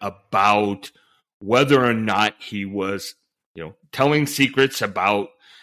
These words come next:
the B L O, about the Sinaloa cartel, and more importantly, about his cousin, Rafael Caro Quintero.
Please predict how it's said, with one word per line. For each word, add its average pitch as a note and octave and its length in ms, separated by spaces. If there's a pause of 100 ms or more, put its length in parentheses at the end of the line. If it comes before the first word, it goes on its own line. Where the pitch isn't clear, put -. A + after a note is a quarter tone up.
(260)
the G2 60
B F#2+ 200
L F#2+ 200
O, A2 540 (300)
about F2+ 500
the - 60
Sinaloa G#2+ 600
cartel, G#2 1080
and F#2+ 200
more A2 240
importantly, G2+ 560
about - 420
his B2+ 160
cousin, G2 480 (240)
Rafael F#2+ 480
Caro D#3 260
Quintero. E2 500